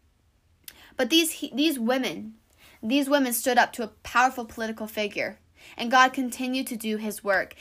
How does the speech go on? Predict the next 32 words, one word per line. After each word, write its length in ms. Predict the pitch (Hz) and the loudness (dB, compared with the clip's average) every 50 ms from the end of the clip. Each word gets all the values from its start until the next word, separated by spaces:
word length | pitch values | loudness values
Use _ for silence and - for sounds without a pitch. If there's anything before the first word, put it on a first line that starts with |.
| - - - | -20 -6 -2
and 140 | 240 262 269 | -2 0 0
continued 460 | 285 262 254 - 311 294 294 285 254 | -2 -4 -2 -2 -2 0 0 0 0
to 60 | 262 | -2
have 200 | 247 247 233 220 | 0 0 -2 -2
a 60 | 214 | -2
plan. 280 | 214 - - 240 226 226 | -8 -6 -4 -2 -2 -2
'Cause 80 | 220 | -4
what 100 | - 262 | -6 -6
we 80 | 269 294 | -6 -6
find 280 | 285 - 302 302 302 294 | -2 -2 -2 0 2 2
out 120 | 269 214 | 0 0
later 280 | 226 233 247 254 233 214 | 0 0 0 0 0 -2
in 100 | 208 - | -4 -2
Exodus 720 | - 196 214 - - 214 196 185 160 - - - - - - - - - - - | -2 -4 -4 -2 -6 -6 -6 -6 -8 -8 -10 -14 -14 -16 -18 -20 -20 -20 -12 -6
is 140 | - 226 220 | -4 0 4
that 180 | 240 226 220 220 | 6 6 6 6
God's 300 | 254 254 277 294 277 - | 6 6 6 6 6 2
gonna 180 | 294 254 240 | 0 0 0
deliver 400 | 226 220 214 226 262 277 285 294 | 0 0 0 2 2 4 4 4
them 240 | 269 220 214 208 208 | 4 4 2 0 0
through 120 | 214 220 202 | 0 -2 -2
a 40 | |
person 420 | 202 - - 254 247 240 - 254 233 | -2 -2 -6 -4 -4 -4 -4 -4 -4
named 220 | 214 196 196 202 | -4 -4 -4 -2
Moses, 640 | 202 202 208 208 208 - - - - - - - - - - - _ _ - | 0 0 0 0 -2 -4 -6 -8 -8 -8 -8 -10 -12 -18 -20 -20 _ _ -4
who's 120 | 247 220 | -2 2
gonna 180 | 240 240 233 226 | 2 2 2 2
lead 280 | 233 247 285 302 262 | 2 2 2 2 2
them 100 | 285 269 | 2 4
out 160 | 247 233 220 | 4 4 4
of 80 | 226 - | 2 0
Egypt 540 | 190 220 214 190 - 190 - - - - | -4 -6 -8 -4 -4 -6 -6 -6 -10 -16